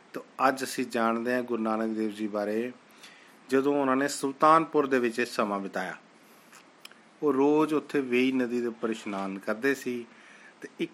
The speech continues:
ਦਿਨ ਉਹ ਇਸ਼ਨਾਨ ਕਰਨ ਲਈ ਗਏ ਤੇ ਉਹਨਾਂ ਦਾ ਮਨ ਉੱਥੇ ਦੇ ਕੁਦਰਤੀ ਦ੍ਰਿਸ਼ਾਂ ਤੋਂ ਪ੍ਰਭਾਵਿਤ ਹੋਇਆ ਤੇ ਉਹ ਤਿੰਨ ਦਿਨ ਅੰਤਰ ਧਿਆਨ ਰਹੇ ਜੰਗਲ ਦੇ ਵਿੱਚ ਅਤੇ ਬਾਅਦ ਵਿੱਚ ਉਹਨਾਂ ਨੂੰ ਸੱਚੇ ਰੂਹਾਨੀ ਗਿਆਨ ਦੀ ਪ੍ਰਾਪਤੀ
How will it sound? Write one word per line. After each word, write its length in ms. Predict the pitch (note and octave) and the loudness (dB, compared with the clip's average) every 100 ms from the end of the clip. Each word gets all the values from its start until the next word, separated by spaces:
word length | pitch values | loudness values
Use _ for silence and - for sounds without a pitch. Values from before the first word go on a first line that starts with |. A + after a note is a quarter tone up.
| - | 0
ਦਿਨ 200 | C#3+ C#3+ | 2 4
ਉਹ 100 | C#3 | 2
ਇਸ਼ਨਾਨ 400 | C3 C3 B2 B2 | 0 -2 0 -2
ਕਰਨ 300 | A#2 A#2+ A#2 | -2 -2 0
ਲਈ 140 | A2 G#2+ | -2 0
ਗਏ 400 | A2+ A#2+ C3 C3 | 2 4 4 2
ਤੇ 640 | C3 - A#2+ A2+ A2+ A#2 - - _ - _ _ _ _ - - - - - | 0 -2 0 2 2 0 -4 -16 _ -20 _ _ _ _ -20 -20 -20 -20 -12
ਉਹਨਾਂ 160 | C3+ C#3 | -4 0
ਦਾ 80 | C#3 | 2
ਮਨ 260 | C3 B2+ | 2 0
ਉੱਥੇ 280 | C#3 C3+ C#3+ | -2 -2 0
ਦੇ 100 | C3+ | 0
ਕੁਦਰਤੀ 480 | C3 C3 C3+ C3+ C#3 | 0 0 0 0 -2
ਦ੍ਰਿਸ਼ਾਂ 380 | A#2+ A2+ - B2 | -2 -4 -4 -4
ਤੋਂ 120 | B2+ | -4
ਪ੍ਰਭਾਵਿਤ 400 | B2 A2+ A2+ F#2 | -6 0 0 0
ਹੋਇਆ 240 | - F#2+ F2 - - - - - - - - - - - | -8 -10 -10 -14 -20 -20 -20 -20 -18 -18 -18 -20 -20 -18
ਤੇ 80 | - - | -16 -4
ਉਹ 220 | F#3 F3 - | -4 -2 2
ਤਿੰਨ 260 | E3+ F3+ | 2 4
ਦਿਨ 260 | E3+ E3 E3 - | 2 2 0 -2
ਅੰਤਰ 240 | C#3 C3+ | -2 -2
ਧਿਆਨ 360 | C#3+ D3+ C3 A2 | 0 2 2 4
ਰਹੇ 340 | A2+ A#2 C3+ - - - | 2 2 -2 -8 -16 -6
ਜੰਗਲ 360 | A#2+ G#2+ G#2+ | -4 -2 -2
ਦੇ 80 | G#2+ | -2
ਵਿੱਚ 460 | G#2+ G#2+ - C3 D3 - - | -2 -2 -2 -2 -4 -10 -10
ਅਤੇ 240 | C3 - C3+ | -6 -2 -2
ਬਾਅਦ 400 | A#2 B2 C#3 D3 | 0 -2 0 -4
ਵਿੱਚ 200 | C#3+ - - | -4 -6 -8
ਉਹਨਾਂ 200 | C3+ C3+ | -6 -4
ਨੂੰ 180 | C3+ C3+ | -4 -6
ਸੱਚੇ 640 | - C#3+ - - E3+ E3 | -8 -10 -10 -2 2 2
ਰੂਹਾਨੀ 460 | D3 - A#2 B2+ B2+ | 0 -2 -2 -2 -4
ਗਿਆਨ 360 | A2+ G2+ G2+ | -4 -4 -4
ਦੀ 100 | G2+ | -8
ਪ੍ਰਾਪਤੀ 560 | A#2 - C3+ - - | -6 0 0 0 -12